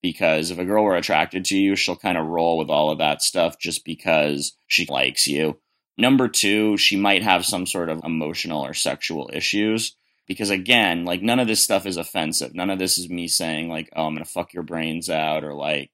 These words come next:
talking about dick size, or, like, asking her, like, if she shaves her pussy, or anything that could really be offensive.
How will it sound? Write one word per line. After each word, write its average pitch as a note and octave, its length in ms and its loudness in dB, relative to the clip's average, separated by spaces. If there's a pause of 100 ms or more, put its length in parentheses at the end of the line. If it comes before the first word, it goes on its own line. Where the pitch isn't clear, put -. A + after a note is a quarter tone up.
talking F2+ 240 -2
about D#2 260 -6
dick D#2+ 220 -6
size, D#2 500 -2
or, D2+ 100 -12
like, D2+ 380 -4 (100)
asking E2+ 340 -2
her, E2+ 180 -8
like, D2 240 -2
if D2+ 100 -14
she D#2+ 140 -6
shaves D#2+ 340 -2
her D2+ 100 -12
pussy, E2 400 -4
or E2+ 60 -2
anything G2 360 -2
that - 180 -12
could E2+ 160 -12
really F3 280 6
be B2 160 4
offensive. F2+ 760 -2